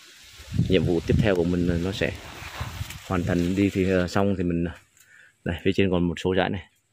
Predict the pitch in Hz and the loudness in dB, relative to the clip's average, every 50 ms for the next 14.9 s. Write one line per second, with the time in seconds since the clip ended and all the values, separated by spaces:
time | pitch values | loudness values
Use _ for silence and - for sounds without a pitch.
0 | _ _ _ _ _ _ _ _ _ _ _ _ _ _ _ _ _ _ _ _ | _ _ _ _ _ _ _ _ _ _ _ _ _ _ _ _ _ _ _ _
1 | _ _ _ _ - - - 98 95 98 98 101 95 107 92 - 98 85 82 87 | _ _ _ _ -18 -8 -4 0 2 2 2 2 2 0 -2 -2 -4 -6 -6 -8
2 | 87 - _ _ _ - - _ _ _ _ - - - - _ _ - - - | -10 -14 _ _ _ -20 -20 _ _ _ _ -20 -20 -20 -20 _ _ -20 -20 -20
3 | - - _ _ _ - - - - - _ - 92 104 - - - 98 87 90 | -20 -20 _ _ _ -20 -20 -20 -20 -12 _ -4 -2 -2 -2 0 2 4 4 6
4 | 82 92 92 92 90 95 90 87 82 104 95 - - - - _ _ _ _ _ | 6 6 6 4 4 4 2 2 2 2 0 -2 -4 -18 -20 _ _ _ _ _
5 | _ _ _ _ _ _ _ _ _ _ - - 95 87 90 95 95 90 - - | _ _ _ _ _ _ _ _ _ _ -2 0 2 2 4 2 2 0 -2 -12
6 | - - _ _ _ _ _ _ _ _ _ _ _ _ - - 95 92 - 95 | -20 -20 _ _ _ _ _ _ _ _ _ _ _ _ -6 -4 -2 0 2 2
7 | 95 101 101 90 90 - 98 90 - 120 123 95 113 95 98 90 87 - - 98 | 4 4 2 2 2 0 -2 -2 0 0 0 2 2 2 2 2 0 2 2 2
8 | 95 92 92 92 90 - _ _ _ _ _ _ _ _ _ _ _ _ _ _ | 2 0 -2 -6 -10 -14 _ _ _ _ _ _ _ _ _ _ _ _ _ _
9 | _ _ _ _ _ - - 90 117 - _ - - - _ _ _ - _ _ | _ _ _ _ _ -10 -6 -6 -6 -6 _ -16 -20 -20 _ _ _ -20 _ _
10 | _ _ - - - - - - - - - _ _ _ _ - - - _ _ | _ _ -20 -20 -20 -20 -20 -20 -20 -20 -20 _ _ _ _ -20 -20 -20 _ _
11 | - - - - - - - - - - - - - - - - - - 98 95 | -20 -20 -20 -20 -20 -18 -16 -14 -12 -10 -10 -10 -8 -8 -10 -8 -2 2 2 4
12 | 95 90 101 104 95 90 - - 90 85 78 - 90 85 82 85 87 85 80 - | 4 6 6 6 6 4 4 2 2 2 2 0 0 0 0 0 0 0 -2 -2
13 | - - - - - _ _ - - - - - - _ _ _ _ _ _ _ | -6 -8 -12 -14 -16 _ _ -20 -20 -20 -20 -20 -20 _ _ _ _ _ _ _
14 | - - - - 85 92 98 - - 98 85 85 87 78 98 127 - | -20 -6 -2 0 2 2 4 4 6 6 6 6 4 2 2 0 0